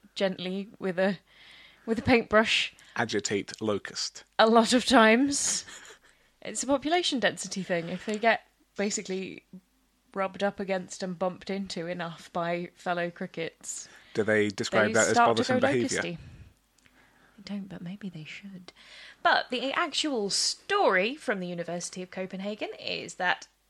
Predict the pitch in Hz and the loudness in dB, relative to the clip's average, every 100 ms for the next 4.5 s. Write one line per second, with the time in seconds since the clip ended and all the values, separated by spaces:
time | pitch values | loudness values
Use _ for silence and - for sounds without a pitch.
0 | _ - 277 269 240 240 226 269 381 277 | _ -6 -6 -4 -6 -4 -2 -4 -6 -8
1 | - 196 185 202 - 254 214 202 196 185 | -6 -6 -4 -4 -4 -4 -4 -2 -2 -2
2 | 208 - 196 190 - 185 185 175 175 302 | -6 -8 -8 -6 -4 -6 -4 -6 -4 -4
3 | 359 - - 226 269 - _ - 233 208 | -4 -6 -4 -6 -6 -14 _ -12 -10 -4
4 | 208 208 208 202 202 | 0 2 2 0 -4